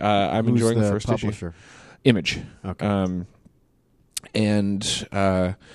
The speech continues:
Speaker 1: aside from that, I've just been catching up on stuff. I re-, I read the last few issues of Brilliant. I got caught up on X-O Manowar. Um, I got caught up on, or I'm still trying to get caught up on Unwritten. Um, but,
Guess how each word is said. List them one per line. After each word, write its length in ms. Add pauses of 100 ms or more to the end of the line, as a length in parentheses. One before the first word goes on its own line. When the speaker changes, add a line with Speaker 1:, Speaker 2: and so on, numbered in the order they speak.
(220)
Speaker 1:
aside 260
from 100
that, 120
I've 100
just 140
been 100
catching 300
up 120
on 120
stuff. 280
I 40
re-, 220
I 220
read 320
the 80
last 240
few 120
issues 260
of 80
Brilliant. 460
I 80
got 160
caught 200
up 100
on 80
X-O 260
Manowar. 600 (680)
Um, 580 (320)
I 100
got 160
caught 220
up 160
on, 600
or 100
I'm 160
still 360 (120)
trying 340
to 80
get 140
caught 160
up 120
on 120
Unwritten. 500 (220)
Um, 420 (600)
but, 380